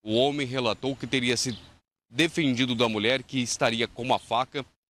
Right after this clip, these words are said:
e utilizado um pedaço de madeira para poder desarmá-la e assim deixar de ser agredido, e que a briga teria começado por conta dela. Para os policiais, a mulher disse que estaria apanhando do marido com o cabo de vassoura e teria se apoderado da faca para tentar,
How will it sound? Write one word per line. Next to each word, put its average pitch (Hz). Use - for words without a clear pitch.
e 120
utilizado 123
um 131
pedaço 113
de 135
madeira 117
para 120
poder 113
desarmá-la 117
e 120
assim 127
deixar 120
de -
ser 135
agredido, 117
e 117
que 143
a 120
briga 127
teria 127
começado 120
por 127
conta 135
dela. 92
Para 117
os -
policiais, 127
a 120
mulher 110
disse 120
que 123
estaria 113
apanhando 127
do 95
marido 113
com 117
o 107
cabo 101
de 101
vassoura 120
e 120
teria 127
se -
apoderado 113
da 101
faca 113
para 123
tentar, 107